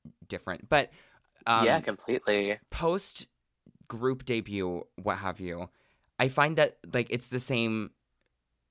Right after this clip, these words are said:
Speaker 1: formula every time, which is that here are the girls, here's them with a pose. Now one of them is running somewhere, and the camera is
Speaker 2: That's a
Speaker 1: following
Speaker 2: big
Speaker 1: her, and then she
Speaker 2: theme. That's a
Speaker 1: turns
Speaker 2: big
Speaker 1: around.
Speaker 2: theme.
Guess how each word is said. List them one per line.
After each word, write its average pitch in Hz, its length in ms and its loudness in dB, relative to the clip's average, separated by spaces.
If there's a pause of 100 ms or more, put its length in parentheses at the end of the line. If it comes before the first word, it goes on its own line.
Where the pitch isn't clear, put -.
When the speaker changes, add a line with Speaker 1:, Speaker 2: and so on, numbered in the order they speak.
(240)
Speaker 1:
formula 101 600 0
every 101 220 -2
time, - 360 -12
which 104 200 -2
is 107 160 -2
that 98 260 2 (380)
here 139 240 -2
are 139 40 2
the 143 100 0
girls, 120 640 4 (280)
here's 131 240 0
them 131 140 4
with 135 100 0
a 139 60 -4
pose. 117 680 2
Now 143 240 6 (160)
one 147 220 2
of 151 100 2
them 147 120 4
is 120 140 0
running 117 360 4
somewhere, 87 640 -6 (240)
and 127 140 -2
the 127 60 -2
camera 123 400 2
is 120 200 -4
Speaker 2:
That's 110 220 6
a - 60 0
Speaker 1:
following - 0 -
Speaker 2:
big - 200 6
Speaker 1:
her, - 20 -4
and 117 180 4
then - 80 6
she 104 220 2
Speaker 2:
theme. 104 60 -4
That's 127 220 6
a 175 60 6
Speaker 1:
turns - 60 0
Speaker 2:
big 147 120 6
Speaker 1:
around. 117 120 2
Speaker 2:
theme. 101 420 2